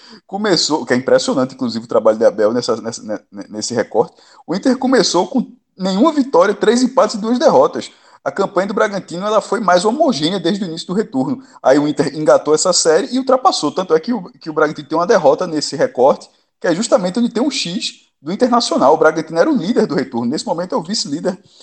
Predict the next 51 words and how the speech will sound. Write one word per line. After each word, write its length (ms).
O 120
Inter 160
vinte 160
e 20
sete 200
pontos, 240
o 20
Bragantino 320
vinte 140
e 40
cinco, 300
Palmeiras 420
vinte 200
e 40
três. 460
Palmeiras 320
que 60
perdeu 220
os 60
últimos 240
dois 160
jogos, 200
estava 180
muito 200
bem 160
também 220
no 60
retorno. 480
Atlético 440
Paranaense, 640
que 100
eu 60
respeito 680
pra 160
caralho, 560
tá 140
aqui, 180
aqui, 240
caladinho 460
na 100
dele 200
ali, 60
ó, 80
quarto 300
lugar. 420
Quarto 280
lugar, 240
ninguém 160
dá 80
um 100
pio. 320